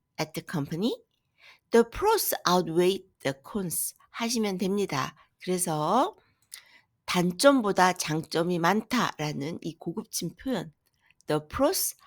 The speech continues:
outweigh the cons"라고 하시면 됩니다. 자, 오늘도 저와 함께 <laughs> 영어 공부하시느라고 수고하셨습니다. 저도 잠을 좀 깨야겠습니다.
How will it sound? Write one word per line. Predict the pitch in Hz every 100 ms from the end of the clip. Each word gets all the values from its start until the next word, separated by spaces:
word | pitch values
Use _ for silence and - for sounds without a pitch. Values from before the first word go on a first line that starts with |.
| - _ _ 196
outweigh | 214 208 185 226 226 - -
the | 147 -
cons"라고 | - 240 175 - - _ _ 147 147 175
하시면 | 185 190 160 151
됩니다. | 165 170 160 - - - _ _ _ _ _ _ _
자, | -
오늘도 | 180 214 202 170 196 180 - _ _
저와 | - 190 190
함께 | 175 - 151 175 240
<laughs> | - - _ _ _ _ _ - 226 -
영어 | 196 220
공부하시느라고 | 214 185 170 170 147 139 143 - 117
수고하셨습니다. | - - 277 311 330 - 147 - - -
저도 | - 147 151 170 - - _
잠을 | - 160 165
좀 | 165 -
깨야겠습니다. | - 247 269 269 - - -